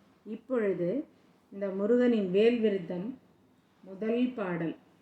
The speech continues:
ஒவ்வொரு நாள் நம்ம ஒரு ஒரு பாடலும் அதற்குண்டான பொருளையும் சொன்னால் உங்களுக்கு மிக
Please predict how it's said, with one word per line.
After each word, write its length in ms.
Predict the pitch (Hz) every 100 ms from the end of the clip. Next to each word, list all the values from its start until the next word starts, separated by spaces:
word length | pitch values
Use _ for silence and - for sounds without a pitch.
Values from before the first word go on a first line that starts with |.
| _ _ _ _ -
ஒவ்வொரு 380 | 208 220 262 262
நாள் 260 | 247 254 330
நம்ம 220 | 302 214
ஒரு 180 | 208 214
ஒரு 140 | 226 214
பாடலும் 600 | 214 214 226 240 220 277
அதற்குண்டான 760 | 330 208 196 208 208 233 220 202 269 349 -
பொருளையும் 680 | 202 202 240 254 220 190 247 - _ _ _ _ _ _ -
சொன்னால் 500 | 226 226 220 202 302
உங்களுக்கு 560 | 269 226 226 214 208 190 226 311 _ _ _ -
மிக 180 | 214